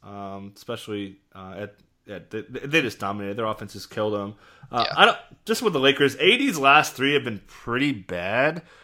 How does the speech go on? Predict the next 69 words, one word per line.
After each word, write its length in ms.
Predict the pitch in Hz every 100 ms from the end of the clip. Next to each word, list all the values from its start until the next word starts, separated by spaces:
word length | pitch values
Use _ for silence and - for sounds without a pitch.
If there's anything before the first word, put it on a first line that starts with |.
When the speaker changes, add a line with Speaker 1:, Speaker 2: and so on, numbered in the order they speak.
| _ _ _
Speaker 1:
Uh, 60 | -
Speaker 2:
Yeah, 240 | 104 104 104
Speaker 1:
and 100 | 127
Speaker 2:
he's 100 | 123
Speaker 1:
the 40 |
Speaker 2:
not 60 | 131
Speaker 1:
minutes 180 | 151 -
were 60 | 123
Speaker 2:
healthy. 100 | 90
Speaker 1:
upper 200 | 110 107
twenties. 460 | - 117 135 147
Do 60 | 139
you 40 |
think 140 | 143 135
it's, 160 | 127
yeah? 140 | 127 110
Do 60 |
you 40 | 113
think 160 | 127 110
he's 120 | 104
just 260 | 107 - -
dealing 180 | 110
with 100 | 107
this 120 | 101 -
glute 220 | 135 117
Speaker 2:
He 0 |
Speaker 1:
thing? 280 | 113 131 131 _ _ -
Speaker 2:
he 120 | 151
wasn't 280 | 175 147 117
moving. 300 | 117 104 98
Like, 220 | 98 117
if 80 | 139
you 100 | 151
watch 160 | 165
the 60 | 123
Lakers 340 | 107 110 117 -
all 180 | 104 104
year, 260 | 101 110
the 120 | 98
fourth 280 | 104 147 165
quarter 260 | - 123 123
is 100 | 107
all 120 | 104
about 260 | 98 98 98
just 280 | 101 -
Anthony 260 | 95 110 113
Davis 300 | 95 98 90
post-ups. 600 | - 98 90 92 85 -
Like, 160 | 92 -
LeBron 320 | 90 95 95
just 160 | 92 -
throwing 160 | 98
it 80 | 95
to 80 | 101
him, 120 | 90
let 120 | 90
him 80 | 87
do 80 | 87
his 120 | 82
thing. 200 | 82 80
Like, 160 | 78 98
we 100 | 127
haven't 220 | 147 90
seen 220 | 95 90
that 160 | 85 64
really. 240 | 78 76
Like, 240 | 76 76 104
Speaker 1:
Yeah. 260 | 104 95
Speaker 2:
they're 200 | 110 113